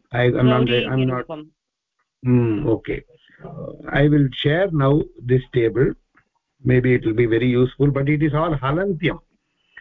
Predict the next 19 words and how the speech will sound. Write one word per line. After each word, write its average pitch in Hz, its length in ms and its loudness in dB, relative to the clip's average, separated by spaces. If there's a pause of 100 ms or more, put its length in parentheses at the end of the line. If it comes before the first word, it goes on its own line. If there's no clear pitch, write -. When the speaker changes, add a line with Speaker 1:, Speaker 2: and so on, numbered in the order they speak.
(140)
Speaker 1:
But 120 240 -2
first 131 220 -4
of 165 140 0
all, 185 200 2
you 156 160 4
have 156 200 -2
to 165 80 0
learn, 147 560 0 (720)
um, 135 600 2
what 143 180 0
is 165 220 2
called, 156 360 0 (240)
um, 113 1000 0 (180)
ajantam. 170 560 -2
Ajanta 160 420 0
shabdaha 156 560 0
very 151 200 2
important. 131 560 -4
Ramah, 123 680 -2